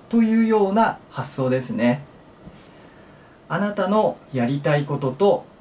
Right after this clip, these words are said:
そしてクライアントが求めているものをですね、合致させることができれば、ずっとヒーラーをですね、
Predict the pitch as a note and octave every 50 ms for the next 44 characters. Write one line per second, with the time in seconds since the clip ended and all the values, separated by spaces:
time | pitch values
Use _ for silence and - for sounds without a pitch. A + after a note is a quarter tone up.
0 | - - - - - - - - - - - - - - D3 C#3 - - B2 A#2+
1 | - D3 C#3+ E3 E3+ F3 F3+ F3+ F3 E3 D#3+ - F#3 F#3+ A3+ A3+ - - - -
2 | - - - - B2+ B2+ A#2+ - E3+ E3+ F3 F3+ - - D3 B2+ A#2+ A#2 A#2 G#2+
3 | G2+ A#2 C3 C#3 D#3 C3+ A#2 - - - - A2+ A2 A2 G2+ G2+ - - - -
4 | - - - - - - - - - - - A3+ A3+ - A#3 A3+ A3+ A#3+ A3+ A3
5 | A3 A3 A3 G#3 G#3 G#3+ G3 F#3+ E3+ E3+ F3+ E3+ - F#3+ F3+ F3 E3+ G3 G#3 G3
6 | - - - - - - - - - - - - - - F3+ G3 G#3 G#3+ G#3 -
7 | - G#3 G3+ G3+ F#3+ - - - - - - - - - - G#3+ G#3 F#3+ E3 C3+
8 | A#2+ G#2 G2 - - D3+ - C#3 D#3+ G3+ A#3 A#3